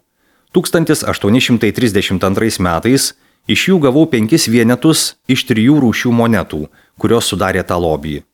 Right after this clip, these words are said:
Visokios pastangos rasti daugiau buvo bergždžios,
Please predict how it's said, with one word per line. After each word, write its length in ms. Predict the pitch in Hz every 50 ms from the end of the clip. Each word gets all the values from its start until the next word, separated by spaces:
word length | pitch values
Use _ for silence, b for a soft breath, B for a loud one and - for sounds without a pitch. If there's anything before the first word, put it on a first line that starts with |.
| _ _ _ _ _ -
Visokios 480 | 101 - - 127 113 - 104 90 - -
pastangos 560 | 123 127 127 - - 131 120 117 120 101 -
rasti 320 | - 127 123 - - 117
daugiau 400 | 92 92 95 90 85 127 151 147
buvo 240 | 120 117 123 123 120
bergždžios, 600 | 104 104 147 143 98 80 78 82 80 76 - -